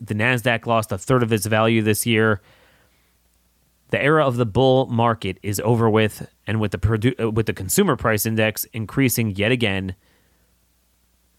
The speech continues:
folks, the inflation is here to stay.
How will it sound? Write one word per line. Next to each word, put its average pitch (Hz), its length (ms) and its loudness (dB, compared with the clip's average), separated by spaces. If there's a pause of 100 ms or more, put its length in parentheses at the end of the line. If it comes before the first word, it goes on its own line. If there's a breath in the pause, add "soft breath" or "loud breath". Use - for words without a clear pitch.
(240)
folks, - 520 -2 (100)
the 113 80 0
inflation 117 640 0
is 95 220 -6
here 107 320 -2
to - 180 -10
stay. 87 480 -2